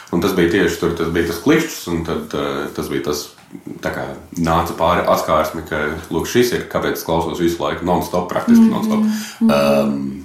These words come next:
Speaker 1: jaunākos albumus
Speaker 2: Mhm,
Speaker 1: šī gada.
Speaker 2: mhm, mhm,
Speaker 1: Vienkārši
Speaker 2: mhm.
Speaker 1: daudz mūziku,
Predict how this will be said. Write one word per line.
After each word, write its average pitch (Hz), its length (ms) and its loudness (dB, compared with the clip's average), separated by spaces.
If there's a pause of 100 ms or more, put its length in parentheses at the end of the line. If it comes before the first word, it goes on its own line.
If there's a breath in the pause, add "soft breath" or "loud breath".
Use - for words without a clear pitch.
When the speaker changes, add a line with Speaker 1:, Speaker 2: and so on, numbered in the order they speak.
(120)
Speaker 1:
jaunākos 78 560 0 (280)
albumus 73 640 -4
Speaker 2:
Mhm, 220 160 6
Speaker 1:
šī 220 300 4
gada. 214 160 -4
Speaker 2:
mhm, 226 260 6 (220)
mhm, 214 340 2 (120)
Speaker 1:
Vienkārši - 200 2
Speaker 2:
mhm. - 80 2
Speaker 1:
daudz - 160 2
mūziku, 67 380 -6